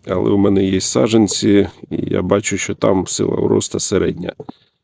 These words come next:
Е, такий він якийсь тонкуватий росте. В общем, ну, це вам не динька. Не зорінька і не Велес. Тут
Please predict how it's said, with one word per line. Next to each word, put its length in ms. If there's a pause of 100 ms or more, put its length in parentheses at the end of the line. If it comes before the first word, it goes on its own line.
(680)
Е, 220
такий 380
він 140
якийсь 460
тонкуватий 880
росте. 560 (1600)
В 80
общем, 680 (340)
ну, 300 (400)
це 160
вам 180
не 140
динька. 440 (800)
Не 160
зорінька 720 (140)
і 220
не 140
Велес. 500 (240)
Тут 420